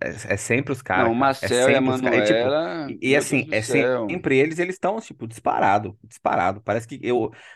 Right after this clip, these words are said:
Speaker 1: to-, toda a galera já sabe, ó, beleza, dá, deixa eu, coloca mais um lugar no pódio, tá ligado? Porque a gente já sabe que o primeiro vai tá ali, então deixa, deixa três disputáveis pra gente, tá ligado? Mas os caras são muito bons, cara. É muito, é, é massa acompanhar também. É,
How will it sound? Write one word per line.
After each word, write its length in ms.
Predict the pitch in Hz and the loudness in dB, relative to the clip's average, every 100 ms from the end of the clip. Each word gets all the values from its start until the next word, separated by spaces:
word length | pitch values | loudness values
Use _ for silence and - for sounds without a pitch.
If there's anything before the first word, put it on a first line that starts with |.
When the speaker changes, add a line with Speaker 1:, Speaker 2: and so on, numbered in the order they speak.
| - - - | -20 -18 -16
Speaker 1:
to-, 160 | - - | -8 0
toda 200 | 175 196 | 2 6
a 40 | |
galera 340 | 175 151 156 | 6 6 4
já 140 | 160 170 | 4 2
sabe, 320 | - 117 104 | 2 0 0
ó, 40 | |
beleza, 440 | 98 156 143 101 98 | -6 -4 -4 -4 -6
dá, 260 | 104 95 - | -8 -10 -12
deixa 220 | - 147 - | -4 -4 -4
eu, 80 | - _ - - | -16 _ -20 -2
coloca 280 | 190 247 - | 2 2 4
mais 240 | 254 160 | 4 4
um 120 | 156 156 | 2 0
lugar 320 | 127 123 117 | 4 4 2
no 100 | 113 | -2
pódio, 480 | 139 156 110 92 92 _ _ | 2 2 2 -4 -20 _ _
tá 80 | 101 | -6
ligado? 360 | 104 98 104 - | -2 -2 -4 -12
Porque 220 | 139 180 | -8 -4
a 20 | |
gente 160 | 196 196 | -4 -2
já 80 | 185 | 0
sabe 260 | 175 180 | 2 0
que 80 | - | 0
o 60 | 180 | -2
primeiro 320 | 147 160 170 | -2 0 2
vai 140 | 143 | 0
tá 80 | 131 | 0
ali, 80 | 120 | -6
então 180 | 117 139 | -4 -6
deixa, 260 | 214 220 - - - | -4 -4 -6 -16 -4
deixa 240 | 202 - | -2 0
três 340 | - 175 170 | 0 2 2
disputáveis 680 | 143 135 120 117 120 127 104 | 0 -10 -4 0 2 2 -2
pra 180 | - 101 | -2 -4
gente, 300 | 107 135 131 _ _ - _ _ | -2 -4 -6 _ _ -20 _ _
tá 80 | - | -10
ligado? 240 | 104 113 113 - - _ _ | -8 -10 -16 -20 -20 _ _
Mas 160 | - 107 | -4 -4
os 60 | 107 | -2
caras 220 | 120 120 | -4 -4
são 100 | 120 | -8
muito 160 | 127 | -6
bons, 160 | 95 87 | -8 -8
cara. 180 | - - | -12 -14
É 80 | 95 | -10
muito, 260 | 95 110 113 | -8 -8 -6
é, 220 | 120 - | -4 -2
é 40 | 165 | 0
massa 320 | 143 139 131 | 2 0 -2
acompanhar 420 | 123 113 113 113 | -4 -4 -2 -2
também. 340 | 113 107 98 | -2 -4 -2
É, 240 | 87 78 | -2 -4